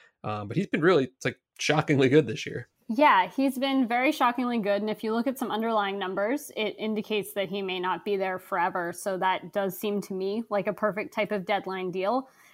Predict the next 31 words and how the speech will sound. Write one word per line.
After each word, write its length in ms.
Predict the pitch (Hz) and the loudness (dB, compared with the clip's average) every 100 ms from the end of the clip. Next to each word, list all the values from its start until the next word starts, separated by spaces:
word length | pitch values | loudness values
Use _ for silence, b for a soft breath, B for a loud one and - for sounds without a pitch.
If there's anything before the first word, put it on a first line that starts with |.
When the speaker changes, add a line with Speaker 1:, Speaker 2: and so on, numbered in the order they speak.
| b | b
Speaker 2:
But 120 | 254 226 | -2 2
having 340 | 247 254 262 | 2 4 4
seen 360 | - 247 262 285 | 2 2 4 4
what 160 | 196 | 2
the 80 | 214 | -2
prices 460 | - 208 202 254 247 | -2 -2 0 0 0
were 180 | 285 | 2
on 140 | 269 262 | 2 2
some 200 | - 202 | 0 -4
of 100 | 190 | -2
these 180 | 190 180 | -2 -2
other 240 | 190 185 | -4 -4
players, 580 | - 175 185 190 214 - - | -4 -4 -2 -2 -4 -4 2
by 160 | 196 | 2
the 140 | 180 214 | 2 -2
time 320 | - 214 214 | 0 0 0
it 80 | 190 | -2
hit 180 | 202 | -4
four 200 | - 196 | -4 -4
o'clock 380 | 185 - 185 180 | -4 0 0 0
or, 120 | 175 180 | -4 -6
you 140 | 180 | -6
know, 140 | 175 | -6
four 260 | 170 220 196 | -6 -4 -4
thirty 360 | - 202 185 190 | -2 -4 -2 -2
when 160 | 190 | -2
we 100 | 185 | -4
finally 380 | 185 196 185 190 | -4 -2 -2 -4
heard 200 | 190 190 | -4 -4
everything 440 | 180 196 185 190 | -4 -4 -6 -4
yesterday, 560 | 185 185 - 202 185 180 | -2 -4 -4 -2 -2 -2